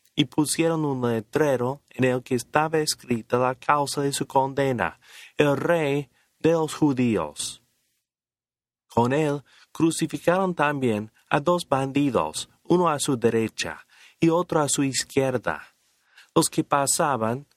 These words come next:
lo insultaban, meneando la cabeza y diciendo, Eh,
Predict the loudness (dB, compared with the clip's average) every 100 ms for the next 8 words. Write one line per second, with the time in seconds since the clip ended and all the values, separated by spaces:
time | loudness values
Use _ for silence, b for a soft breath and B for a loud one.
0 | _ 0 2 0 0 0 0 0 0 0
1 | -4 -12 _ _ 0 0 2 0 0 2
2 | 0 -2 -2 0 0 0 -2 -2 0 0
3 | 0 0 0 0 -2 _ 0 0 0